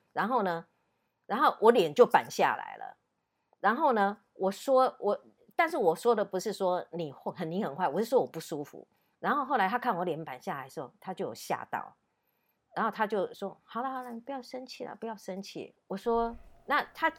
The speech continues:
他想要，他缓和下来是为了要让我不生气嘛。可是我跟他说，“我不是，我不是要用我的情感勒索让你因为怕我生气。”我说，“我现在就是生气，我现在讲出来话就很难听啊。”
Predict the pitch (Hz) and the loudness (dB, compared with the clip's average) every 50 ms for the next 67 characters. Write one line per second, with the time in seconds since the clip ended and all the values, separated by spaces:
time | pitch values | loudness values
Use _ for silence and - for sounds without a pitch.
0 | - _ - - - - - - 160 175 226 233 226 226 - 311 294 - 185 156 | -10 _ -4 -4 -4 -2 -2 -2 0 2 2 2 2 2 0 -2 0 2 2 0
1 | 151 156 165 165 - 220 170 160 165 - 190 175 180 156 147 147 151 160 147 - | 2 0 -2 -2 0 2 2 2 2 0 0 0 0 0 2 0 0 0 -2 -4
2 | 123 - - 131 - - 131 131 - - - 147 117 - - - - _ - - | -8 -14 -16 -12 -8 -8 -8 -8 -10 -12 -10 -10 -12 -12 -14 -20 -20 _ -20 -20
3 | - _ - 196 190 - 240 165 196 208 208 202 196 - 196 185 185 185 190 - | -20 _ -12 -10 -6 -6 -6 -4 -4 -4 -4 -4 -4 -4 -4 -4 -4 -4 -8 -14
4 | _ _ _ _ _ _ _ - - 180 - 220 233 - - 269 196 - - - | _ _ _ _ _ _ _ -10 -8 -8 -6 -8 -8 -6 -6 -6 -6 -6 -8 -8
5 | - - 170 - 208 196 247 254 220 220 226 226 190 160 131 135 135 139 139 139 | -6 -6 -6 -6 -6 -4 -2 0 0 2 2 0 0 -2 -6 -6 -6 -6 -8 -8
6 | 143 - - - 185 175 190 196 151 127 123 139 147 143 151 151 - - 120 113 | -10 -12 -12 -10 -8 -8 -6 -6 -6 -8 -8 -8 -6 -6 -8 -8 -8 -10 -10 -6
7 | 120 180 170 147 139 135 135 139 - - - - - 190 180 190 185 165 - - | -6 -6 -6 -6 -8 -12 -14 -14 -16 -18 -18 -10 -6 -4 -2 -2 -2 -4 -4 -4
8 | - 196 147 117 - - - - - 139 131 147 - - 143 - - _ _ _ | -4 -4 -4 -4 -6 -10 -12 -12 -12 -12 -12 -14 -14 -14 -14 -14 -14 _ _ _
9 | - 202 - - 359 294 - - - 202 180 - - 294 247 208 233 233 - 240 | -10 -10 -8 -6 -6 -8 -6 -6 -6 -6 -6 -6 -4 -4 -4 -4 -4 -4 -2 -2
10 | 226 214 214 202 - 214 190 196 196 - 208 160 165 190 277 269 247 - 151 147 | -2 -2 -4 -6 -4 -4 -4 -4 -4 -4 -4 -4 -2 -4 -4 -4 -4 -6 -6 -6
11 | - - 208 180 - 214 190 - 196 180 156 131 117 107 123 135 - - 147 135 | -4 -4 -4 -4 -4 -4 -4 -4 -4 -6 -8 -8 -12 -14 -16 -16 -14 -14 -14 -12
12 | 131 123 120 123 | -12 -14 -16 -16